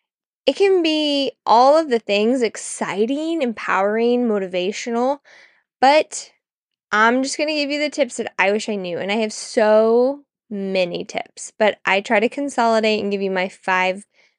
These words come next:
best tips that I feel like I could have used whenever I was day one. I still remember my day one just like it was yesterday. Crazy. So, first tip, come up with a plan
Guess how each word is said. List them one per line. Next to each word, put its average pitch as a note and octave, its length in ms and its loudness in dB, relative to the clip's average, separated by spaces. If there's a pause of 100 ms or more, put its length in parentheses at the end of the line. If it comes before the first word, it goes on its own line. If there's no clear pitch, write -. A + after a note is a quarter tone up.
(240)
best F#3+ 320 2
tips D4+ 240 2
that - 260 0
I F#3+ 200 2
feel A3 200 0
like A3 440 0 (180)
I G3+ 160 2
could A3+ 160 -4
have A3+ 120 0
used G3 500 -2
whenever F3 480 -2
I D#3 240 -4
was E3+ 400 -6 (240)
day A#3+ 160 4
one. D#4 240 0 (580)
I A3 40 -6
still - 360 2
remember A3+ 420 4
my F#3 340 0
day G3 260 2
one G3 500 -4 (420)
just G3 300 -4
like F#3+ 140 -4
it F#3 80 -4
was F3+ 100 -6
yesterday. - 580 -6 (120)
Crazy. G3+ 580 -2 (600)
So, A#3+ 680 4 (680)
first C4+ 340 2
tip, B3+ 240 2 (1120)
come D4 140 -2
up F4+ 120 2
with F4+ 140 0
a C4+ 40 -4
plan B3+ 680 -2